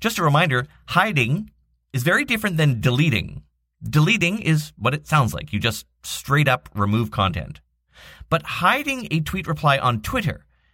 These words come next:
means it will move it out of the main tweet thread and under a separate list of hidden tweets, which users can see if they choose to look at tweets that an account has hidden. <laughs> In fact, Twitter actually sometimes pops up a box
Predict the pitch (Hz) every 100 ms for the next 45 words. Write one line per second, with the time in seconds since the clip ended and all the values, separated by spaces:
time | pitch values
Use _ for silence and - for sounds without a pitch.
0 | _ 135 147 151 151 151 143 - 139 214
1 | 208 208 - _ 131 214 320 - 170 175
2 | 170 165 151 160 156 - 165 147 185 180
3 | 98 113 - _ _ - 151 151 170 190
4 | 185 175 151 151 151 - 226 - 240 -
5 | 160 160 - - 143 - 247 226 226 214
6 | 226 - - - - _ _ _ _ _
7 | _ 147 151 214 208 196 165 - - _
8 | - 190 339 381 - 262 381 - - -
9 | _ 151 151 175 175 - 143 139 131 156
10 | 151 - 214 147 147 - - _ 147 151
11 | 147 160 - 101 - 123 247 214 - -
12 | _ _ _ _ _ _ _ _ - -
13 | 214 170 175 214 214 247 233 - 214 285
14 | 269 240 202 165 - 170 190 160 - 101
15 | 92 120 - -